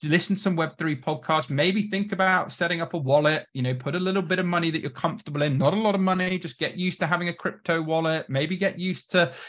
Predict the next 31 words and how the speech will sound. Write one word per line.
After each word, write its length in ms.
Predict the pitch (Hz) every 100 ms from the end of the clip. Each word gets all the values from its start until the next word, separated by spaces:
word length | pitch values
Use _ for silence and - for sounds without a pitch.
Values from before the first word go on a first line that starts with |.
| -
you 120 | 139
know, 180 | 151 147
experimenting 800 | 147 - - 156 156 170 170 180
with 100 | 170
some 180 | - 165
N 100 | 160
F 160 | 160 -
Ts. 680 | - 151 151 151 151 143 143
You 80 |
can 140 | 127 123
go 280 | 139 156 180
to, 220 | - 180
you 380 | 170 160 156 156
know, 260 | 147 147
various, 640 | 143 170 160 160 151 -
um, 420 | 160 151 143 139 -
sites 540 | - 151 139 139 - 135
and 100 | 120
maybe 200 | 131 160
buy 320 | 151 151 165
a 60 |
couple 320 | - 160 170 156
of 80 |
N 120 | 151 151
F 180 | 147
Ts, 760 | - 156 147 143 139 - - -
you 100 | 143
know, 160 | 131 135 127
use 440 | 127 151 160 147
a 40 |
few, 340 | 139 165 156